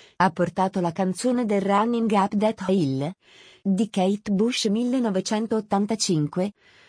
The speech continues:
a scalare le classifiche mondiali al primo posto della classifica iTunes America. Tre virgola uno punto sei Netflix e le top destination per i viaggi.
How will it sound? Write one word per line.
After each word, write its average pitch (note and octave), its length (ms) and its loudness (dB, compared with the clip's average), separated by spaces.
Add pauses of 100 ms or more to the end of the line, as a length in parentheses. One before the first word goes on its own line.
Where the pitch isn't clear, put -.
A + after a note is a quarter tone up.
(260)
a F#3+ 140 0
scalare F#3 500 0
le G3 120 0
classifiche F3+ 600 -2
mondiali F#3 640 2
al G#3+ 160 0
primo A3 320 0
posto B3+ 380 -2
della E3+ 240 0
classifica G#3 800 -2
iTunes G3+ 440 -2
America. D3+ 560 -2 (1120)
Tre A3 280 4
virgola G#3 460 0
uno A3 160 -2
punto A3 320 -2
sei A3 300 0
Netflix A3+ 680 -2
e A3+ 40 0
le A3 140 2
top G#3+ 320 0
destination F#3 760 0
per G#3 140 -2
i G#3 60 0
viaggi. E3 560 0